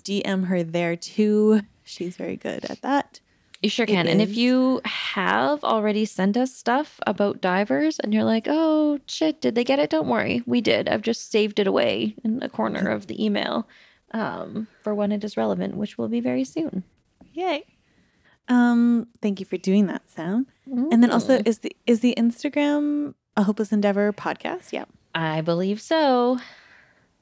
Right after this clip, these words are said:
Speaker 1: Is that all the things?
Speaker 2: We have Instagram, we have email, we have Patreon.
Speaker 1: We have Facebook.
Speaker 2: The other day I was like, "What if we had a TikTok? What would we do on TikTok?" And then I was like,
Speaker 1: Oh
Speaker 2: "I don't
Speaker 1: my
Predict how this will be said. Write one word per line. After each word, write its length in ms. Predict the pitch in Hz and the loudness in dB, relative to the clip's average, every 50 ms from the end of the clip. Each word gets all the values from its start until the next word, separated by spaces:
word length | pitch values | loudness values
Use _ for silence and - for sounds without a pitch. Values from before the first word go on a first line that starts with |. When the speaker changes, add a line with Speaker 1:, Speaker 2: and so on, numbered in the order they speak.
| _ _ _ _ _ _ _ _ _ | _ _ _ _ _ _ _ _ _
Speaker 1:
Is 120 | 226 233 | -10 -8
that 160 | - 302 339 381 | -6 -6 -6 -6
all 100 | 403 415 | -6 -6
the 120 | 415 392 | -8 -8
things? 1700 | - 427 427 427 415 415 _ _ _ _ _ _ _ _ _ _ _ _ _ _ _ _ _ _ _ _ _ _ _ - - - - - | -8 -10 -10 -10 -12 -12 _ _ _ _ _ _ _ _ _ _ _ _ _ _ _ _ _ _ _ _ _ _ _ -12 -12 -12 -10 -10
Speaker 2:
We 80 | 180 160 | -10 -10
have 100 | 151 143 | -6 -4
Instagram, 480 | 160 185 180 - 214 226 240 254 247 220 | -4 -4 -4 -2 -4 -4 -2 -2 -2 -2
we 120 | 196 175 | -4 -6
have 120 | 170 175 - - | -8 -10 -8 -6
email, 420 | 180 180 180 190 196 208 220 220 | -6 -4 -2 -2 -2 0 -2 -2
we 140 | 208 190 180 | -2 -2 -2
have 140 | 175 175 - | -2 -4 -8
Patreon. 840 | - 180 180 175 - - 190 196 208 214 220 226 226 226 226 233 - _ _ _ _ _ _ _ _ _ _ _ | -12 -10 -10 -10 -8 -4 -4 -2 -2 -2 -2 -4 -4 -4 -6 -8 -10 _ _ _ _ _ _ _ _ _ _ _
Speaker 1:
We 60 | - - | -14 -14
have 80 | - - | -14 -12
Facebook. 380 | - - - - _ - 277 294 - _ _ _ _ _ | -10 -10 -10 -8 _ -6 -6 -6 -8 _ _ _ _ _
Speaker 2:
The 140 | - 233 247 | 0 0 2
other 120 | 277 370 381 | 2 2 2
day 140 | 392 381 | 2 4
I 80 | 349 311 | 4 2
was 180 | 285 269 254 - | 2 2 0 0
like, 160 | 226 214 - | -2 0 0
"What 100 | 202 220 | 0 0
if 120 | 262 - - | 0 0 2
we 100 | 381 392 | 2 2
had 140 | 359 320 | 4 4
a 60 | 269 240 | 2 0
TikTok? 580 | - - - - - - - - - 196 - | 0 -4 -8 -8 -4 -4 -2 -2 -2 -2 -2
What 160 | 208 208 - | -2 -2 0
would 140 | 233 247 254 | 0 -2 0
we 80 | 262 247 | 0 0
do 180 | 233 240 226 | 0 2 2
on 140 | 214 214 202 | 2 0 0
TikTok?" 540 | 180 - 185 - - - 165 - - - - | -2 -4 -6 -6 -2 -4 -2 -2 -2 -4 -2
And 100 | 185 185 | -2 -2
then 80 | 190 185 | 0 0
I 80 | 175 | 0
was 100 | 170 180 | 0 0
like, 140 | 180 185 190 196 | 0 0 0 0
Speaker 1:
Oh 60 | - | 0
Speaker 2:
"I 40 | 170 | 0
don't 80 | 170 | 0
Speaker 1:
my 40 | 170 | 0